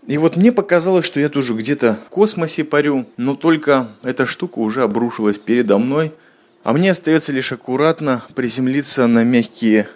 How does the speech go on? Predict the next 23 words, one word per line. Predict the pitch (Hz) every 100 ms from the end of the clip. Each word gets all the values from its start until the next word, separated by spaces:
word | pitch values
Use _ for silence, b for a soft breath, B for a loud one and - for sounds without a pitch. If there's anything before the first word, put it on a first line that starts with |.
| -
лыжи | 117 117 143 131 120 113
или | - 120 110 110 -
лапки. | 110 107 92 - 90 - _ b b _ -
Безусловно, | 135 180 208 233 240 220 151
наличие | 120 147 165 175 139
чайфона | 151 139 - 165 147
меня | 120 123 120
порадовало | 151 190 196 170 151
в |
тот | - 147
момент, | 139 135 131 113
я | 113 151
это | 113
дело | 117 131 117
зафиксировал. | 113 120 113 - 196 165 139 B B B -
Дядя | 226 208
вернулся, | 208 220 233 262 233 185
и |
я | 254 208
выдал | 233 202 175
ему | 156 151
что-то | - 160 151 139 120 117 107
логическое | 139 139 185 233 208 - 185 170 147 120